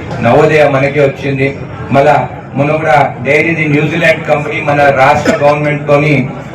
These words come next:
వాళ్ళు ప్రపోజల్ పెట్టి డైరీ యూనిట్ ఒక హండ్రెడ్ ఎకర్స్ లా వాళ్ళు పెట్టాలనుకుంటున్నారు, government with న్యూజిలాండ్ ఒక పెద్ద కంపెనీ సంస్థతోని. అది జడ్చర్లకి రావాలని చెప్పి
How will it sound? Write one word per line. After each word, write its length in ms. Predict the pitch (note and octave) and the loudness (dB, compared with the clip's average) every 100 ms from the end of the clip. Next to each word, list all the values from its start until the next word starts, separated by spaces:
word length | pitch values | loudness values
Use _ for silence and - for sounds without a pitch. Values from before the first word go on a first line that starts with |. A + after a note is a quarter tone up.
| - | 0
వాళ్ళు 180 | C#3+ C#3 C#3+ | 2 2 0
ప్రపోజల్ 400 | C#3 D#3 E3 D3+ | 0 -2 -4 -4
పెట్టి 180 | C#3+ D#3+ C3 | -4 -2 0
డైరీ 240 | C#3+ E3 E3+ | 2 2 -2
యూనిట్ 320 | D#3 D3+ D3+ C#3 | -2 -6 -2 -2
ఒక 120 | B2+ C3 | 0 -2
హండ్రెడ్ 280 | C3+ C#3+ D#3 | 0 -2 -2
ఎకర్స్ 280 | D3+ E3 D3+ - | -2 -2 -2 0
లా 100 | - C3 - - C#3 D3+ | 2 0 -4 -12 -6 0
వాళ్ళు 180 | D3 C#3+ | 0 0
పెట్టాలనుకుంటున్నారు, 760 | C3+ D#3 D3+ - - C#3 C#3 A#2+ | -2 2 2 0 -4 -4 -4 0
government 380 | B2 C#3 D3 D3+ C3+ | 2 2 2 -2 -4
with 160 | C3+ B2+ B2 | -8 -6 -4
న్యూజిలాండ్ 540 | C#3 C#3+ D3+ D3+ C#3+ C3 B2 C3 | -4 -2 0 0 0 -2 -2 0
ఒక 80 | C3+ C#3 | 0 0
పెద్ద 160 | - C#3 C#3 | 2 2 2
కంపెనీ 280 | C3+ D3 C3+ | 0 0 0
సంస్థతోని. 560 | E3+ C3+ - C#3 B2+ C#3 D3+ - - | 2 0 0 0 2 0 -2 -8 -2
అది 140 | C3 C3+ | 0 0
జడ్చర్లకి 540 | C3+ C3+ F3+ F3 F3 C#3+ C3+ | -2 0 2 2 2 0 0
రావాలని 420 | C#3 C#3+ C#3 C#3 | 4 4 2 -2
చెప్పి 180 | C#3 C#3+ | -6 -6